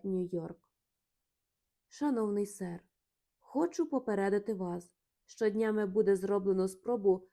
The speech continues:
провести через вашу митницю справжню картину Ватто, яка була відправлена під виглядом копії Чарльза Бартла.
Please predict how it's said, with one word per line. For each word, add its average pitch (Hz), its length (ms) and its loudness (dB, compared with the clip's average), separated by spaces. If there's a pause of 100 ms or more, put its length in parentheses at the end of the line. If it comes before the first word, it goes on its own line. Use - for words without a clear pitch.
(180)
провести 220 500 2
через 208 360 -2
вашу 202 400 -2
митницю 226 720 -2 (240)
справжню 202 680 0
картину 190 640 -2
Ватто, 185 560 -8 (520)
яка 214 360 2
була 196 280 6
відправлена 214 760 -2 (340)
під 254 160 0
виглядом 190 580 4
копії 226 600 -2 (300)
Чарльза 196 520 -2
Бартла. 208 600 -8